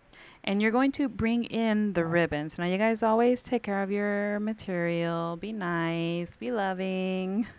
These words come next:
<laughs> It's like giving your clothes an extra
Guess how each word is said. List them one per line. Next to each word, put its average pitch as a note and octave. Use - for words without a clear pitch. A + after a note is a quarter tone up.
<laughs> A3
It's G#3+
like C4+
giving A#3+
your G3+
clothes F#3+
an F#3
extra E3+